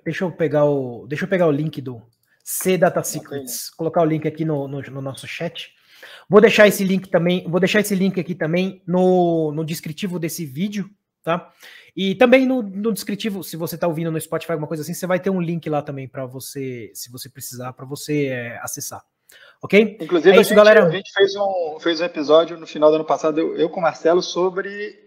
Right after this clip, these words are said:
Speaker 2: coisas
Speaker 1: Ah,
Speaker 2: pra
Speaker 1: sobre
Speaker 2: estudar em
Speaker 1: estudo, né?
Speaker 2: dois mil e vinte e dois. É,
Speaker 1: Também,
Speaker 2: tá bom, pessoal?
Speaker 1: também, dá uma
Speaker 2: Dá uma
Speaker 1: conferida
Speaker 2: olhada
Speaker 1: lá.
Speaker 2: lá.
Speaker 1: Dá uma conferida lá que tem coisa boa também. É isso. Galera, muito obrigado. Obrigado pela paciência de vocês, pela atenção.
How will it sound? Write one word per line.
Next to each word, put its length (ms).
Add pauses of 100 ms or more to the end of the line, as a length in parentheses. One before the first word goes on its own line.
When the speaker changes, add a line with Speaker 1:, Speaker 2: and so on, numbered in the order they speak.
(220)
Speaker 2:
coisas 280
Speaker 1:
Ah, 140
Speaker 2:
pra 100
Speaker 1:
sobre 200
Speaker 2:
estudar 20
em 160
Speaker 1:
estudo, 140
né? 140
Speaker 2:
dois 120
mil 140
e 80
vinte 60
e 60 (600)
dois. 120
É, 40
Speaker 1:
Também, 280
Speaker 2:
tá 60
bom, 60
pessoal? 300
Speaker 1:
também, 200
dá 100
uma 80
Speaker 2:
Dá 0
uma 40 (100)
Speaker 1:
conferida 280
Speaker 2:
olhada 140
Speaker 1:
lá. 80
Speaker 2:
lá. 60 (920)
Speaker 1:
Dá 80
uma 60
conferida 360
lá 200
que 180
tem 160
coisa 240
boa 160
também. 320 (180)
É 120
isso. 320 (760)
Galera, 320
muito 220
obrigado. 580 (220)
Obrigado 300
pela 120
paciência 360
de 80
vocês, 320
pela 160
atenção. 600